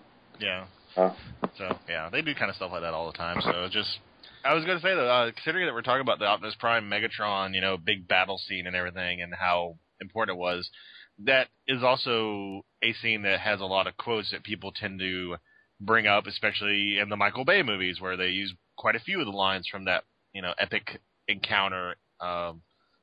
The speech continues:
Speaker 1: reused in, in different, uh, aspects of the film. What's, uh, some of you guys' favorite quotes? Um, I guess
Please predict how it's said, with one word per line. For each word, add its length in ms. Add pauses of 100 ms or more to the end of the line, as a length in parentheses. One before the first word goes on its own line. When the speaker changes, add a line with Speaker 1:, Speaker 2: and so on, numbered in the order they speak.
(160)
Speaker 1:
reused 520
in, 440 (380)
in 120
different, 360 (260)
uh, 20 (240)
aspects 520
of 60
the 140
film. 260 (360)
What's, 180
uh, 300
some 140
of 60
you 60
guys' 320
favorite 260
quotes? 460
Um, 260
I 100
guess 140